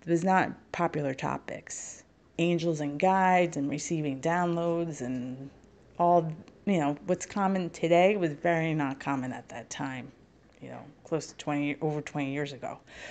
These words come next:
So, but I knew it was important for me to say it, and I knew it to be true, and, uh, and so, yes, those silent whispers of support.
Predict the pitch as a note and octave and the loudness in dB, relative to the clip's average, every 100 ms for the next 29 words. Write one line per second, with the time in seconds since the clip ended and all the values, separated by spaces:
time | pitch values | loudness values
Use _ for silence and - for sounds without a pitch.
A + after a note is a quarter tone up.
0 | - - - - F#3+ F#3+ F#3 F3+ - - | -16 -18 0 8 12 12 10 4 -16 -20
1 | - - - - G3 G3+ G#3+ A3+ G#3 G3 | -20 -18 -18 4 8 10 10 10 8 4
2 | - G3+ E3 D3+ - D#3 D#3 D3 - D#3+ | 6 6 6 0 0 2 2 2 2 6
3 | F#3 C#4 D4+ - F3 - - - C#3+ C#3+ | 8 6 4 0 -12 -16 -20 -12 -6 -2
4 | D3 E3+ E3+ - D3 C#3 - - F3 F#3+ | 0 2 0 -2 -4 -2 -4 -2 2 2
5 | G3 G3+ F#3+ - - - - - C#3+ C#3+ | 2 0 -4 -14 -16 -18 -18 -10 -6 -4
6 | C#3+ C#3+ C#3+ F#3 - C#3+ C#3+ C#3+ C3+ B2+ | -4 -6 -8 -10 -12 -10 -8 -8 -10 -16
7 | - - _ _ _ _ _ _ _ _ | -20 -20 _ _ _ _ _ _ _ _
8 | _ _ _ _ _ _ - - - - | _ _ _ _ _ _ -20 -20 -20 -20
9 | _ _ _ - D3+ D#3 D#3 D#3 D#3 D3+ | _ _ _ -8 -6 -6 -4 2 2 4
10 | D3+ D3+ D3+ D3+ - _ - E3 - - | 4 2 0 -2 -10 _ -2 0 0 -4
11 | - - _ _ _ - _ _ _ _ | -14 -18 _ _ _ -20 _ _ _ _
12 | _ - D#3+ D3 - E3 D#3+ - D#3 - | _ -8 -6 -6 -4 -2 0 0 -4 -6
13 | - C#3+ C3 - - - _ _ _ C#3 | -8 -10 -10 -14 -14 -18 _ _ _ -12
14 | - - - - D3+ - | -10 -12 -14 -6 -6 -6